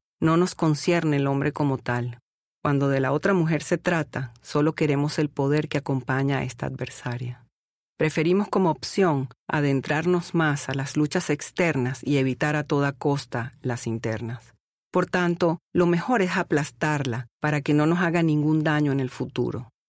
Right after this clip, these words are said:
Sacarla del juego se convierte en un placer que hace que nos olvidemos de lo que en realidad queremos. Todo lo de la maga era de respeto.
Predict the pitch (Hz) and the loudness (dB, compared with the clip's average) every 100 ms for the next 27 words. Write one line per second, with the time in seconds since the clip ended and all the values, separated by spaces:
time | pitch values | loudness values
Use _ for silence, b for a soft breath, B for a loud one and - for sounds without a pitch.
0 | - - 151 151 165 175 151 143 - 165 | -8 -6 -2 0 0 2 0 0 0 2
1 | 143 127 139 147 - 139 147 147 151 151 | 2 0 -4 -4 0 2 2 2 0 0
2 | 151 156 151 - 156 127 127 - - 131 | 0 0 -2 0 0 0 -4 -6 -4 -2
3 | - - 147 143 139 131 131 147 131 127 | -2 -2 -2 0 0 0 2 2 0 -2
4 | 123 - 127 123 - 120 120 120 113 120 | -8 -8 -6 -6 -4 -2 -2 -2 -2 0
5 | 135 131 - 120 107 101 120 - - _ | 0 -2 -4 -6 -4 -6 -8 -12 -20 _
6 | _ _ _ _ _ _ _ - 180 196 | _ _ _ _ _ _ _ 2 4 4
7 | 202 208 214 - 156 143 139 135 160 165 | 0 -2 -8 -6 -4 -2 -2 0 0 0
8 | 135 110 - 135 131 127 131 - - 101 | -2 -4 -4 -2 -2 -4 -6 -8 -8 -8
9 | - - | -8 -12